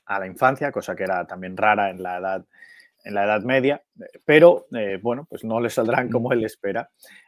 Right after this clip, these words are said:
Speaker 1: Entonces, eh, bueno, pues además, eh, s-,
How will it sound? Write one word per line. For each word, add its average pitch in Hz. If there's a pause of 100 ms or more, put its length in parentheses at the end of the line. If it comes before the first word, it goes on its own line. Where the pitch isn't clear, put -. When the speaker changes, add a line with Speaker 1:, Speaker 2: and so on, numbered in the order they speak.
(100)
Speaker 1:
Entonces, 139
eh, 110 (380)
bueno, 110
pues -
además, 135
eh, 87
s-, -